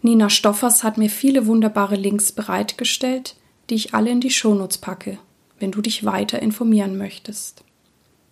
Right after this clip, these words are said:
Ich freue mich sehr auf deine Ideen und Anregungen, auch gerne über Facebook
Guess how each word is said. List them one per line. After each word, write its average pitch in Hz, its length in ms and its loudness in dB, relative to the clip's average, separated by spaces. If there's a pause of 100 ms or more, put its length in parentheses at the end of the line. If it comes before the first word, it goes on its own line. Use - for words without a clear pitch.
(440)
Ich 220 160 -2
freue 220 220 4
mich 214 160 2
sehr 220 500 0 (160)
auf 208 120 -4
deine 190 220 -2
Ideen 208 640 -2 (160)
und 269 200 0
Anregungen, 202 760 0 (720)
auch - 220 -4
gerne 196 300 0
über 240 140 -2
Facebook - 760 -6